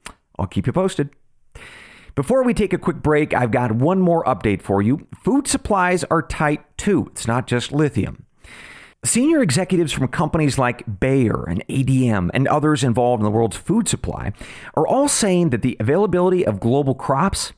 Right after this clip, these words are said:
is getting squeezed. In fact, they're telling their investors that the world will need another two years of good harvests, especially in North and South America, to ease the pressure. Now, as I have briefed you on previously, things are looking pretty rough here in the United States when it comes to our harvests.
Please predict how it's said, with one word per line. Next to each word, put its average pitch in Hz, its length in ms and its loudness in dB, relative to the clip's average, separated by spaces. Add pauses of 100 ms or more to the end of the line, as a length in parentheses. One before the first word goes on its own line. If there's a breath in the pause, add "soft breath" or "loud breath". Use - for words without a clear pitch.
is 120 140 -2
getting 151 280 0
squeezed. 127 720 -2 (600 loud breath)
In 160 120 0
fact, 180 340 -2
they're 160 160 2
telling 277 400 0
their 202 160 0
investors 143 640 0
that 123 140 -2
the 127 40 0
world 175 320 0
will 156 120 2
need 143 180 0
another 117 320 0
two 247 320 0
years 170 400 0
of 110 140 -4
good 135 160 0
harvests, - 600 -4 (360 loud breath)
especially 202 600 0
in 123 120 2
North 160 240 2
and 117 160 0
South 131 280 0
America, 156 520 0 (240 loud breath)
to - 200 -4
ease 113 500 2
the 127 60 -4
pressure. - 440 -4 (880 loud breath)
Now, 127 140 0
as 147 180 0
I 139 140 2
have 117 160 0
briefed 226 320 0
you 165 120 2
on 143 160 0
previously, 170 640 -2 (220)
things 285 240 0
are 359 80 4
looking 233 260 0
pretty 165 180 0
rough 127 280 0
here 151 300 0
in 123 120 0
the 110 60 2
United 107 280 0
States 127 360 -2
when 113 80 0
it 107 80 -4
comes 101 240 -2
to - 80 -4
our 127 160 0
harvests. - 580 -4